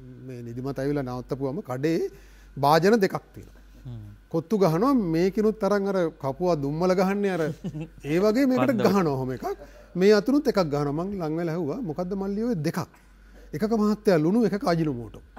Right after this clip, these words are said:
Speaker 1: මං කිව්වා, "දෙයි හාමුදුරනේ, මේවා මේ මෙච්චර ගහනවද?" "ඔව් මහත්තයා, මේ ලොරි කාරයෝ උන් ඉතින් බුලත් පිට කනවා, අරක්කු බොනවා, මේ රස දැනෙන්නේ නැහැ නේ. ඉතින් මේක ගහලා තමයි දෙන්නේ" කියලා. ඉතින් මෙහෙම ලොකු අහුරක් අරගෙන මේකට දානවා. ඒතර මෙට්‍රික් ටොන්,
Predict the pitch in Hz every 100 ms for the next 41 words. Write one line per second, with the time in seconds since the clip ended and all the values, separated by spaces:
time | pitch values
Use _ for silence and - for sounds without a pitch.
0 | - - - _ _ - - 107 127 143
1 | 127 135 135 143 151 160 165 135 151 156
2 | 165 147 123 117 - 214 175 190 262 165
3 | 104 131 139 180 185 202 226 214 214 190
4 | 147 160 202 220 226 262 226 208 220 220
5 | 254 247 240 - - 170 196 - 202 190
6 | 185 208 208 196 - 202 208 226 226 220
7 | 185 - 196 208 226 226 254 254 233 240
8 | 240 208 185 233 247 254 226 233 208 104
9 | - - - - - - - - - 127
10 | 240 202 185 240 156 - 277 180 185 226
11 | 247 - 208 254 269 277 285 277 254 -
12 | - - - - - - 233 208 147 -
13 | - 240 - 226 233